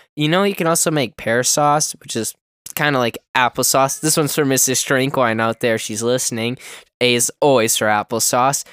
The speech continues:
but pear sauce could be for P, which is, mm. Next on the list, pineapple. Once again, starts with the P. Pineapples, really good when they're sweet, once again, and they're kinda hard to cut.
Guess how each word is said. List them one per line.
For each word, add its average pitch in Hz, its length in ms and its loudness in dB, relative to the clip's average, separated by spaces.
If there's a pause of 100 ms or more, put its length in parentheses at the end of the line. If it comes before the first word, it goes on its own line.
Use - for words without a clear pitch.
but - 180 -4
pear 165 220 2
sauce 190 500 4 (200)
could 151 120 2
be 143 140 0
for 120 460 0
P, 104 340 -4 (160)
which 123 200 -2
is, 113 160 -4 (120)
mm. 117 360 -4 (280)
Next 214 260 0
on 143 140 0
the 107 80 0
list, - 160 -4 (160)
pineapple. 170 640 -2
Once 135 300 -4
again, 180 300 -2
starts - 380 -2
with 147 100 -8
the 208 120 -2
P. 269 360 -2 (320)
Pineapples, 208 800 -2
really 208 340 4
good 185 420 2
when 143 280 0
they're 147 220 2
sweet, 143 520 0
once 117 280 -2
again, 117 440 -2 (160)
and 135 320 0
they're 147 80 0
kinda 226 320 0
hard 170 260 2
to 147 100 -2
cut. 120 340 0